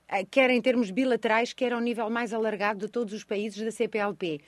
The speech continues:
programas intensos neste aspecto. Aliás, houve uma cimeira de ministros da saúde da C P L P também em fevereiro,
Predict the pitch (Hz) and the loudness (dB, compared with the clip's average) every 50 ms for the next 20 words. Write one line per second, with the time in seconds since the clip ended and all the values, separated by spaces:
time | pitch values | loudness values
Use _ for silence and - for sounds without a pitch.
0 | - - - - _ _ - 226 240 214 240 226 220 208 196 185 185 - - - | -20 -20 -20 -20 _ _ -2 0 2 2 2 2 2 0 -2 -6 -8 -10 -10 -6
1 | 220 233 220 - 208 202 185 - - - 196 196 196 196 - 190 - - 170 160 | -4 -4 -2 -2 -2 -2 -2 -4 -8 -6 -6 -6 -4 -6 -6 -8 -4 -2 -2 -2
2 | - - 214 208 202 180 175 - - - 233 269 269 226 247 247 240 226 214 - | -2 -2 -4 -2 -2 -2 -2 -4 -2 0 0 0 2 0 0 -2 -2 -2 -4 -6
3 | - 233 214 214 233 247 254 247 220 202 202 208 226 262 254 - - 208 202 202 | -6 -4 -2 -2 0 0 0 0 0 -2 -2 -2 -2 -2 -4 -4 -8 -8 -6 -4
4 | 220 208 - - 202 196 214 233 226 160 160 151 - - - - - - - - | -4 -4 -4 -4 -2 0 0 -2 -2 -2 -4 -8 -10 -14 -20 -20 -20 -20 -14 -12
5 | 175 180 226 233 226 - 247 240 180 - 226 214 202 202 - - 196 175 165 160 | -4 -2 0 -2 0 0 -2 -2 0 0 0 0 0 0 -2 -2 -2 -2 -2 -4
6 | - - 254 240 233 214 247 247 240 220 196 180 - 190 165 156 185 180 175 180 | -4 -4 -4 -2 0 0 0 0 0 -2 -4 -6 -6 -8 -6 -4 -4 -4 -2 -2
7 | 185 226 269 | -4 -4 -6